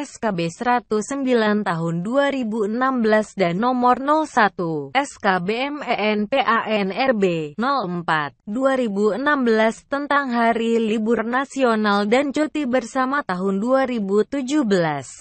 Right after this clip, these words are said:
Sebelum ada perubahan ini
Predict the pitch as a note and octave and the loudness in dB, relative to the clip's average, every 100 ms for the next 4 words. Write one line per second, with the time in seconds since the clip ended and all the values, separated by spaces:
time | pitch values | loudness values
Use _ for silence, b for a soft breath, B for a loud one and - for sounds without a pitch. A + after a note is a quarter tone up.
0 | - - C#4+ C4+ C#4 C4 A3 A3 A3 G#3+ | -18 -6 -2 0 -2 -2 -2 -2 -2 -2
1 | B3+ C4+ B3+ A3+ G3 G3 G3 A3 C4 G#3+ | -4 -4 0 2 2 0 -2 -4 -4 -4
2 | D#3 C#3 C3 | -4 -10 -18